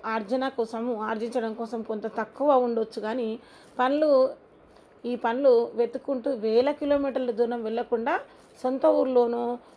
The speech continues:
లేకుంటే చేరువలోనో ఉండి ఈ పనుల కోసం అద-, అవకాశం దక్కించుకుందనన్న సంగతి మరో, మరవకూడదనమాట. అయితే రోజు వారి ఆదాయ సంపాదన తక్కువగా ఉన్నప్పటికీ సమీప బంధువులు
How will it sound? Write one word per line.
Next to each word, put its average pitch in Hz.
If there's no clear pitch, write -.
లేకుంటే 226
చేరువలోనో 240
ఉండి 233
ఈ 220
పనుల 226
కోసం 233
అద-, 214
అవకాశం 214
దక్కించుకుందనన్న 220
సంగతి 214
మరో, 214
మరవకూడదనమాట. 214
అయితే 226
రోజు 226
వారి 208
ఆదాయ 226
సంపాదన 220
తక్కువగా 214
ఉన్నప్పటికీ 220
సమీప 277
బంధువులు 233